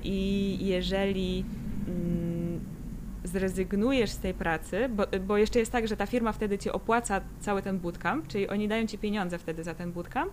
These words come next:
ale jeżeli zrezygnujesz przed, e, tym terminem, który jest w umowie, to musisz zwracać jakby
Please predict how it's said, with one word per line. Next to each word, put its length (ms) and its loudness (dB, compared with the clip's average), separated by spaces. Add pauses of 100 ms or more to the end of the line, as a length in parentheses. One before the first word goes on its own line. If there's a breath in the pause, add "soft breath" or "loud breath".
(560 loud breath)
ale 160 6
jeżeli 260 4
zrezygnujesz 600 4
przed, 460 -2
e, 360 2
tym 240 -2
terminem, 440 2
który 240 -2
jest 180 -2
w 100 -8
umowie, 460 2
to 100 -2
musisz 220 0
zwracać 500 -2
jakby 360 0